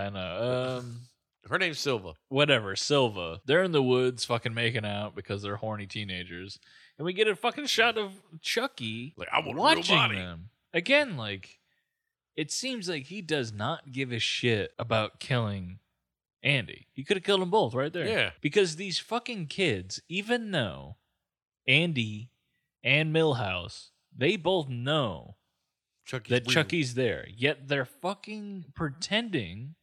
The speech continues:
Speaker 1: like he's not.
Speaker 2: Yeah.
Speaker 1: They should be hot. Like, they should
Speaker 2: At
Speaker 1: have
Speaker 2: least Andy's trying.
Speaker 1: He's
Speaker 2: Milhouse is
Speaker 1: not.
Speaker 2: like, "If I
Speaker 1: In
Speaker 2: don't"
Speaker 1: this moment, he truly is not. He goes on this fucking War Games thing as if nothing is happening.
Speaker 2: Who, Andy?
Speaker 1: Yeah.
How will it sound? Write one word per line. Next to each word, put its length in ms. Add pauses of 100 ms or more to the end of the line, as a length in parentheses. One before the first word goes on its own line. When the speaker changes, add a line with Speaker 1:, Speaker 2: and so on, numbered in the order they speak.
Speaker 1:
like 220
he's 240
not. 360 (140)
Speaker 2:
Yeah. 300 (720)
Speaker 1:
They 100
should 220
be 180
hot. 500
Like, 440
they 200
should 220
Speaker 2:
At 60
Speaker 1:
have 280
Speaker 2:
least 100
Andy's 340
trying. 480 (320)
Speaker 1:
He's 120
Speaker 2:
Milhouse 240
is 60
Speaker 1:
not. 100
Speaker 2:
like, 200 (140)
"If 120
I 100
Speaker 1:
In 100
Speaker 2:
don't" 80
Speaker 1:
this 240
moment, 460
he 360
truly 720
is 220
not. 380 (680)
He 160
goes 400
on 180
this 220
fucking 420
War 240
Games 420
thing 340
as 340
if 220
nothing 520
is 220
happening. 400
Speaker 2:
Who, 120
Andy? 580
Speaker 1:
Yeah. 320